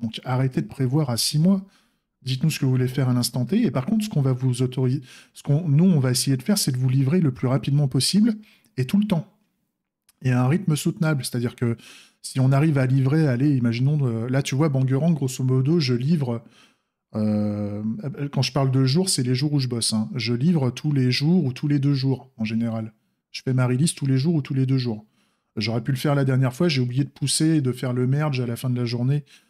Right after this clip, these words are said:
sur la prod, je l'ai pas fait. Mais je pourrais le faire, en fait. C'est pas, en général, ça met un jour ou deux. Il y a des fois où j'ai des difficultés, où ça prend un peu plus de temps. Mais on est sur l'ordre de grandeur de la journée ou de la semaine, éventuellement.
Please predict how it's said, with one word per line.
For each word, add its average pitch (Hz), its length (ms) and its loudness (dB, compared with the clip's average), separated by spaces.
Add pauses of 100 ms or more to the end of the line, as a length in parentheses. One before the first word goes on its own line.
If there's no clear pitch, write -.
(100)
sur - 180 -6
la 117 120 -2
prod, 170 240 -2
je 120 100 -8
l'ai 113 80 -4
pas 117 140 -4
fait. 190 260 -2 (480)
Mais 113 100 0
je 107 100 -4
pourrais 147 200 0
le 156 40 0
faire, 156 280 -2
en 123 80 -2
fait. 123 200 -8
C'est 117 220 -8
pas, 117 640 -4
en 120 100 -2
général, 127 420 0
ça 120 200 -4
met 120 100 0
un 123 120 0
jour 127 200 -2
ou 123 80 -4
deux. 175 280 2 (360)
Il - 60 -2
y - 20 0
a 107 60 -2
des 131 100 0
fois 156 160 0
où 151 80 4
j'ai 131 140 0
des 127 100 2
difficultés, 127 560 -2
où 156 80 4
ça 117 160 -2
prend 120 160 -4
un 113 40 -2
peu 113 120 -4
plus 113 220 -6
de 123 100 0
temps. 202 380 0 (960)
Mais 131 80 2
on 127 160 4
est 180 100 4
sur 143 220 -2
l'ordre 131 300 0
de 127 100 0
grandeur 127 400 0
de 135 100 0
la 120 180 0
journée 127 360 2
ou 160 100 4
de 131 80 0
la 151 100 2
semaine, 143 420 0 (300)
éventuellement. 117 640 -4